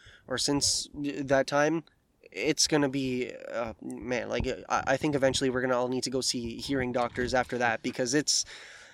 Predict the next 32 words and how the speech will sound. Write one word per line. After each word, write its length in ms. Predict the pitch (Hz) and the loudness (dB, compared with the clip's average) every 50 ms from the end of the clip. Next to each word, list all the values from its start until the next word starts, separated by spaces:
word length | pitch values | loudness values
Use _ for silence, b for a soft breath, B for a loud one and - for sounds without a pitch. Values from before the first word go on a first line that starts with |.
| B B B | B B B
very 340 | 131 123 160 180 185 190 180 | 4 10 12 12 12 12 10
good, 200 | 139 151 165 165 | 10 8 8 8
it's 200 | 147 156 131 - | 8 6 4 6
very 220 | - 170 175 175 | 8 10 10 12
entertaining, 680 | 170 165 156 131 - 143 143 143 147 143 139 139 139 120 - | 12 10 10 8 6 4 6 6 6 4 4 2 0 0 2
and 380 | 135 131 127 123 120 113 127 - | 2 2 2 2 0 -2 0 2
I 140 | 123 131 127 | 4 4 4
think 240 | - - 135 127 - | 4 2 0 2 2
that 200 | - 127 123 - - - - | 2 2 2 0 -4 -8 -4
it 120 | - 135 127 | 0 2 4
only 220 | 131 131 135 131 | 4 4 2 0
can 100 | - 131 | 0 2
get 160 | 123 131 123 | 2 2 2
better 220 | 117 123 123 123 117 | 2 2 0 0 -2
from 200 | - - 123 117 | -2 -4 -4 -2
here 200 | 117 120 117 110 | -2 -2 -4 -4
from, 460 | - - 120 117 113 113 113 113 - - - - - - | -2 -4 -4 -4 -4 -6 -8 -10 -12 -16 -20 -20 -20 -10
from 140 | - - 131 | -2 0 2
this 140 | 127 127 - | 2 2 2
team's 200 | - - 190 - | 2 0 -2 -2
persec-, 580 | - 123 113 127 131 120 - - - - - - | -2 -2 0 2 0 0 0 -6 -14 -12 -6 -4
perspective. 560 | 131 120 - - 123 120 - 117 107 - - - | -4 -2 -2 -2 -2 -2 -4 -8 -10 -10 -2 6
And 200 | - 156 196 214 | 10 10 10 10
they're 100 | 202 165 | 10 6
good. 260 | 123 110 151 156 127 104 | 6 4 4 4 4 4
They're 100 | 123 117 | 0 -2
young, 340 | 120 139 156 175 202 190 | 2 4 6 6 6 4
they're 100 | 175 165 | 2 2
good, 300 | 135 120 139 151 160 147 | 2 2 2 0 0 2
they 100 | 131 131 | 0 -2
have 200 | 123 127 123 - | 0 0 -2 -4
control. 540 | - 123 117 - - 139 143 156 151 147 - | -4 -6 -6 -4 0 2 4 4 4 2 0